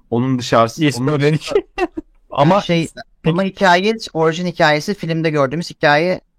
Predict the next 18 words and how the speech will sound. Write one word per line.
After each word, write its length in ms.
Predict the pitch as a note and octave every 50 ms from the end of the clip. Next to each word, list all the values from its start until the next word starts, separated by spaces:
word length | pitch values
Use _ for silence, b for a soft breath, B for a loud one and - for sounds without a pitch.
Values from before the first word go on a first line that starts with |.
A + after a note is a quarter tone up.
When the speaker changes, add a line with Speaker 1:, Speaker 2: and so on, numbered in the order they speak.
| _ _ _
Speaker 3:
sadık, 480 | - - - D3+ D3+ D3+ D#3 C#3 -
yani 180 | C#3 C3 B2+ B2+
şey 180 | - - D#3 C#3+
olarak 320 | C#3 C3+ B2 B2 - -
da 80 | C#3 C3
bir 40 |
farklı 260 | A#2+ - C#3 B2+ A2 G#2+
Speaker 1:
Abi 100 | A2+ C#3+
Speaker 3:
evren 300 | B2+ A#2+ B2 A#2 A#2 A2+ _
tabii 180 | C3+ F#3+ G#3
de. 160 | F3+ C#3 G#2 - _ _ _ _ _ _
O 120 | D#3 D#3+
olaylar 380 | D3+ D3+ D3+ D3 C#3+ D3 F3 F3
yaşanmış. 720 | D#3+ D3+ - - D#3+ D3 C#3 C3 - - - - _ _ _ _ _ _ _ -
Speaker 1:
Evet 240 | C#3+ D3+ D#3+ D3+ C#3
Speaker 3:
Değil 100 | F#3+ D3+
mi? 60 | C#3
Speaker 1:
ya, 220 | A#2+ - - -